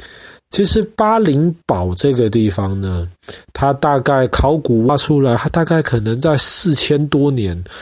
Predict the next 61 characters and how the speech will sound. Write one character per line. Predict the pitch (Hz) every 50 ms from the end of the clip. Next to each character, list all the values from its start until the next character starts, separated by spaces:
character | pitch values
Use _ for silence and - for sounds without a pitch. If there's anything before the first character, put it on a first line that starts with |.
| -
甚 | - - 165 156 147
至 | - 156 147
快 | - - - 170 151 135
五 | - 117 107 98
千 | 95 - - 135 139 135
年 | 131 117 107 107
之 | 104 - 113 110
前， | 107 - - 95 87 87 - - - -
在 | - 143 135
那 | 131 131 135
边 | 123 139 135 131 127
就 | - 143 127
有 | 110 101
人 | 95 92 92 90 92 90
居 | - - 101 101 101
住 | 104 - 110 98 85 78
了。 | 80 - _ _ - - _ _ _ _ - - - - - - - - -
巴 | - - 220 233
林 | 220 202 196 190
堡 | 175 143 104
有 | 110 123 135
点 | 139 113 98
特 | 98 - - - 123 110 101
别， | 92 - 95 92
它 | 92 - - 180
是 | 151 - - 196
一 | 185 180 170
个 | - 175 156 147 135 - - - _
人 | - 139 131 147 139 147 165 175
工 | 165 190 190 190 196 190
的 | 165 151 135
一 | 127 123 127
个， | 127 - 147 131 120 113 104 92 - - -
也 | - 117
不 | 131 143 202
能 | 185 160 147
说 | - 160 156
小 | - - - 104 85 82
山， | - - - 110 104 101 120
应 | 135 143
该 | 143 151 151
说 | 147 - - 156 147
是 | - - 156
一 | 147 139
个 | 131 123
小 | 113 - - - 110 110 127
土 | 127 - - - 98 87 85
丘。 | - - - - 107 95 92 92 - _ _ - - - - - - - - - - - - - - - - -
大 | 151 151
概 | 143 - 156 147
十 | 135 - - - - 131 135
二 | - 170 165 160 147
公 | 131 151 143 147
尺 | 151 143 - - 113 101
这 | 90 - 135
么 | 120 117 117 110
高 | - 123 110 113 120
的 | 110 104
小 | 95 - - 92 104
土 | 104 - - 82 82
丘。 | - - 92 85 82